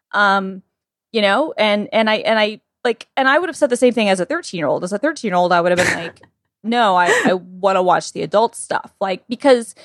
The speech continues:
Speaker 1: you can tell more complex stories, you can do, you know, more complex things. I'm not even saying that you need, like, a ton of sex. I just, uh, because, you know, Disney is weird about that, but, like, just adult themes and adult conversations and, like, uncomfortable topics, and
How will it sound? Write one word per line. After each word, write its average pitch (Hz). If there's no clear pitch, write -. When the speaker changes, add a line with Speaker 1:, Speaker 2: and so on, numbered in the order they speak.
Speaker 1:
you 254
can 269
tell 262
more 214
complex 196
stories, 220
you 185
can 180
do, 202
you 285
know, 269
more 247
complex 214
things. 233
I'm 254
not 311
even 269
saying 226
that 185
you 185
need, 196
like, 180
a -
ton -
of -
sex. -
I 196
just, -
uh, 180
because, 175
you 196
know, 170
Disney 202
is 170
weird 208
about 160
that, 220
but, -
like, 185
just 262
adult 202
themes 214
and 180
adult 170
conversations 185
and, 170
like, 165
uncomfortable 185
topics, -
and -